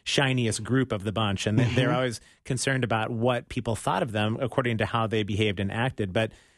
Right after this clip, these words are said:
Speaker 1: Jesus is saying, "This is an inside out life that I'm inviting you into." And,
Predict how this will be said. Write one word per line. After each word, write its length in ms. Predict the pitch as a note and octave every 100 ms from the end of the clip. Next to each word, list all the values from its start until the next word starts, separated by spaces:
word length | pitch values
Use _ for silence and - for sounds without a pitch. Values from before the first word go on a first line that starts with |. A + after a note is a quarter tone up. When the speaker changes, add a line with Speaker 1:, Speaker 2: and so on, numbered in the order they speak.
| _
Speaker 1:
Jesus 380 | - D3 E3 C#3
is 100 | B2
saying, 420 | C3 A#2 A2+ G#2+ - - _ _ _
"This 200 | D3 -
is 100 | D#3+
an 100 | C3
inside 460 | C3 C3 C3 A#2+ A2
out 320 | G#2+ G#2+ -
life 400 | G#2+ A#2 G#2+ -
that 120 | G#2+
I'm 80 | G#2
inviting 400 | G#2 G2+ G#2+ G#2
you 100 | G2+
into." 460 | G#2 G2+ F#2+ E2 G2
And, 340 | B2 A2 A2